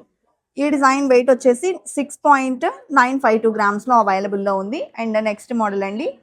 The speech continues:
So, గణేష్ రింగ్‌లో one more pattern అన్నమాట. So, ఈ డిజైన్ చూసుకుంటే సైడ్ మనకి ఈ విధంగా కటింగ్ అనేది ఉంటుందండి.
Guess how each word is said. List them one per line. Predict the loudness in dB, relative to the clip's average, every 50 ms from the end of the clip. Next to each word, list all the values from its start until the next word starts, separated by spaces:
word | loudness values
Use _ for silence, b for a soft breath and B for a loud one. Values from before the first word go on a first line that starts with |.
| _ _ _ _ _ _ _ _ _ _ -2 2
So, | 2 2 4 2 2
గణేష్ | 0 0 0 -4 -4 -6
రింగ్‌లో | -6 -4 0 0 0 0 2 2 2
one | 2 2
more | 0 0 0 2
pattern | 2 2 2 2 2 -2 -6 -6
అన్నమాట. | -6 -6 -4 -4 -4 -2 -2 -2
So, | -2 -2 -2 -6 -6
ఈ | -4 -2 -2 -2 -2
డిజైన్ | -2 0 0 0 0 -2 -4 -4 -6
చూసుకుంటే | -6 -6 -6 -4 -4 -2
సైడ్ | 0 2 2 2 2 2 0
మనకి | -2 -4 -4 -4 -4
ఈ |
విధంగా | -4 -4 -4 -4 -8 -6
కటింగ్ | -6 -6 -6 -6 -6 -6 -6
అనేది | -6 -6 -6 -6
ఉంటుందండి. | -8 -8 -8 -8 -10 -10 -10 -8 -8 -8 -8 -10